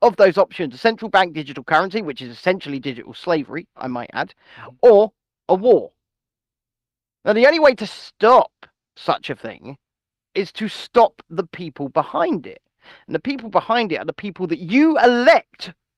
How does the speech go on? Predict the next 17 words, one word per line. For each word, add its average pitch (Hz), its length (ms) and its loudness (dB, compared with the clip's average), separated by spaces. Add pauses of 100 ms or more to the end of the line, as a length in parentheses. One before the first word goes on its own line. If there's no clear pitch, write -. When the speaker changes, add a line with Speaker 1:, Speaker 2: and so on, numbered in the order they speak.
(520)
Speaker 1:
as 127 100 -8
Speaker 2:
Yeah. - 40 -10
Speaker 1:
leaders. 208 640 -12 (1000)
And 151 220 -2 (360)
what - 440 -2
they 277 140 4
have 247 200 2
to 208 80 -6
remember 185 480 -2
is 113 220 -16
they 208 240 -6
serve 202 920 -4
you. 135 440 -6 (500)
They 202 120 2
are 240 160 4
your 233 160 0
public 208 600 -8